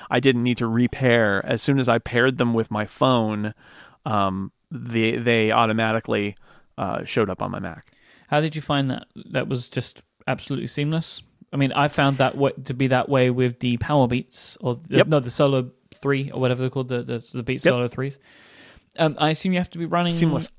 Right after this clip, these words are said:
Speaker 2: O S ten, I O S ten and Sierra, I assume?
Speaker 1: Yeah, beyond, behind. So if you're, if you're using older operating systems or non-compatible hardware, then you have to do a Bluetooth pair, basically, which is you press the button on the back of the little case,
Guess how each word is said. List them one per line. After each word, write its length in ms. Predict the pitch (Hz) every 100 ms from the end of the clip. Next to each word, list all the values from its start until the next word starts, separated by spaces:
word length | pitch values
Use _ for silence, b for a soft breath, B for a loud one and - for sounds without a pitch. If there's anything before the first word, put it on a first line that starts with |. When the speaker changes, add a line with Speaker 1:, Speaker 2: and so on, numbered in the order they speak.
| - -
Speaker 2:
O 60 | 160
S 180 | 165
ten, 400 | - 165 160 160 -
I 140 | 151
O 40 | 160
S 140 | 151
ten 280 | 165 156 151
and 260 | 139 139 135
Sierra, 640 | - - 123 127 143 156 _ _
I 140 | 139 135
assume? 300 | 131 - 147
Speaker 1:
Yeah, 160 | 240
beyond, 380 | 196 220 220 240 - 147 -
behind. 560 | 196 220 240 269 262
So 280 | 170 - 202
if 220 | 190 180
you're, 180 | 196 190
if 180 | 185 180
you're 260 | 190 175 143 -
using 360 | 202 226 202 180
older 360 | 160 170 180 165
operating 400 | 139 143 156 147
systems 480 | 160 143 151 147 -
or 340 | 139 131 127
non-compatible 760 | 127 131 131 135 135 127 127 113
hardware, 600 | 131 131 139 131 127 131 B B B -
then 720 | 123 139 135 127 123 127 123
you 240 | - 135 127
have 200 | 135 123
to 80 | -
do 240 | 127 127
a 60 | 110
Bluetooth 640 | - 120 123 - 131 -
pair, 500 | - 135 135 143 151 -
basically, 680 | 156 160 165 165 160 160 151
which 240 | 135 -
is 220 | 123 120
you 80 | 123
press 240 | - 127 -
the 100 | 113
button 300 | 110 131 127
on 140 | 117
the 60 | 113
back 300 | 117 113 117
of 60 |
the 80 | 110
little 200 | 113 107
case, 540 | - 101 110 - -